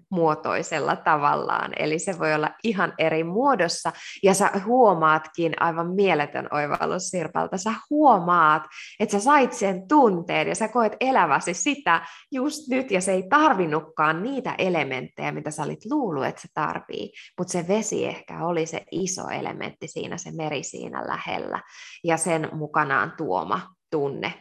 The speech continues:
on sulle jotain tosi merkityksellistä ja se tuli, tuli näin, tällä tavalla. Eli antautumista, heittäytymistä, tästä meidän pitäisi tehdä Sirpan kanssa kyllä ihan uusi jakso, koska me ollaan mestareita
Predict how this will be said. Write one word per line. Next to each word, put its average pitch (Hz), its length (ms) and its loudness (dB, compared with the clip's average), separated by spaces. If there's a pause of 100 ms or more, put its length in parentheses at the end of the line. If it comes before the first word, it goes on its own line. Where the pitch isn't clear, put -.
on 135 140 -2
sulle - 340 -6
jotain 147 440 -6
tosi 151 280 -4
merkityksellistä - 1000 -8
ja 160 120 -4
se 170 180 -6
tuli, 160 360 -8 (440)
tuli 170 280 -2
näin, 160 520 -4 (160)
tällä 156 300 2
tavalla. - 500 -6 (400)
Eli 160 340 0
antautumista, 156 960 -4
heittäytymistä, 156 920 -2
tästä 185 260 -2
meidän 147 200 -4
pitäisi - 240 -14
tehdä 139 180 -14
Sirpan 139 400 -8
kanssa 131 260 -4
kyllä - 140 -8
ihan 139 200 -8
uusi 139 340 -6
jakso, - 320 -6
koska - 260 -10
me 143 80 -4
ollaan 143 220 0
mestareita 160 920 -4